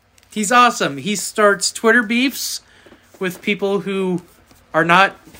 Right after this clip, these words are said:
Atlanta Braves fans, and it's great. And he's the Philly Fanatic, but, like, fifteen times better. I hate the Philly Fanatic. Hate him.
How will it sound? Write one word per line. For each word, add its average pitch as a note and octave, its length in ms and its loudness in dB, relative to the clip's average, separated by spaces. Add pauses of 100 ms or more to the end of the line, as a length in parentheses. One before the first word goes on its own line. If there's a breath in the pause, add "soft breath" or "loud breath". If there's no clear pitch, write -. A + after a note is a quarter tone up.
Atlanta F3+ 360 2
Braves F#3 320 2
fans, F#3 380 0
and D#3+ 80 -4
it's - 160 -8
great. F3 520 2 (1040 soft breath)
And D#3+ 480 0 (800)
he's F3+ 240 -6
the F#3+ 60 -6
Philly G3+ 240 2
Fanatic, G3 440 2
but, D3+ 200 -2
like, D3+ 200 -2
fifteen G3 600 0
times D#3+ 280 0
better. B2+ 300 -2
I B2+ 140 -2
hate D#3+ 220 2
the - 80 -8
Philly D#3+ 220 2
Fanatic. C#3+ 560 -4 (1040 soft breath)
Hate G3+ 280 4
him. F#2+ 240 -6